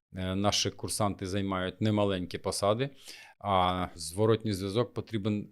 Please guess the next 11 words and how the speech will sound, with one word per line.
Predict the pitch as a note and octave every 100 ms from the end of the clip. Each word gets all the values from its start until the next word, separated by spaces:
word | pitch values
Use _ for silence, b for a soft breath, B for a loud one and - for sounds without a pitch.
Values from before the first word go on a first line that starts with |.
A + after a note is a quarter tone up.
| _ G#2+
і | G2+ G#2 G#2+
нам. | G#2 G#2+ F#2 D#2+ - - -
Треба | G2 F2+ F#2
навчатися, | F2+ - - G#2 D3 C3 C3+ -
що | - - G2+
потрібно, | - - A2 B2 A#2
чого, | - A#2 F#2 F#2+ -
що | - - - - A2+
ми | G2
не | G2 G#2+
додали | F#2 F#2 E2 A#2 B2+